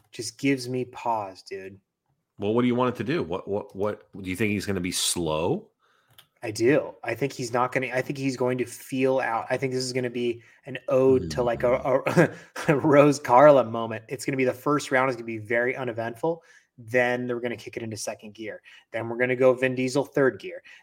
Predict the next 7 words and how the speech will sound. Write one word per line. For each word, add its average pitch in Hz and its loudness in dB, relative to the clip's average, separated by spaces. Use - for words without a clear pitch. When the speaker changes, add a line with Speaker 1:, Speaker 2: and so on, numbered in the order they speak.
Speaker 1:
Then 120 -4
someone's 113 -6
gonna 110 -4
Speaker 2:
Mm. 98 -14
Speaker 1:
die. 90 -8
Paul 104 0
Walker. 98 -8